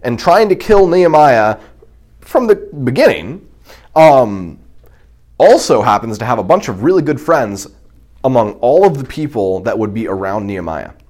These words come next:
Like, all of the nobles of Judah, the same people that last chapter were exploiting the poor, are exactly the ones that are, like, you know, in cahoots with Tobiah. And so it says that they were telling Tobiah everything that Nehemiah did and said, so they're essentially spies in the camp,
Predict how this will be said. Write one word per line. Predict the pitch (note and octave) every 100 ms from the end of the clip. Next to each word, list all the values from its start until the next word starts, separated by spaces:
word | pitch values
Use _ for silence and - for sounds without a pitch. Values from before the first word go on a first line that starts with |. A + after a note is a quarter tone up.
| _ _ _ - _
Like, | B2
all | A2+ E3
of | D#3+
the | C3+
nobles | A2+ B2+ D3+ D3+
of | B2
Judah, | G#2+ A2 D#2+
the | A#1+
same | - D3 F3
people | D#3 D3 A#2+
that | C#2+
last | G2 A2+ -
chapter | - F2+ - F2+
were | D2+
exploiting | - B2 A#2 A#2+
the | G#2
poor, | - F#2+ - - - -
are | A2+
exactly | G#2 F#2+ B2 - D3
the | A2+
ones | A2 G#2+ F2
that | G2+
are, | G2
like, | F2+ F2 - _ -
you | A#2+
know, | F2+
in | A#2+ B2
cahoots | B2 A2 A#2+ C3+ -
with | G2+ -
Tobiah. | A2 B2+ C#3+ A#1+ - _ _ _ - - _ C#3
And | C#3
so | - C#3+ C3 A#2+ -
it | A#2+
says | - F#3 F3+ C3+
that | B2
they | G2+ D3+
were | B2+
telling | - D3+ D#3
Tobiah | C3 B2 B2+ C3 G#2 G2
everything | A#2 C#3 D3 E3 C#3+
that | C3
Nehemiah | B2+ A2+ A2 G2+
did | G#2+
and | A2+
said, | G#2+ D#2 F2+
so | G#2+
they're | G2
essentially | F#2+ C3+ B2+ G2
spies | - - A#2 C3 B2
in | A2
the |
camp, | - B2 E2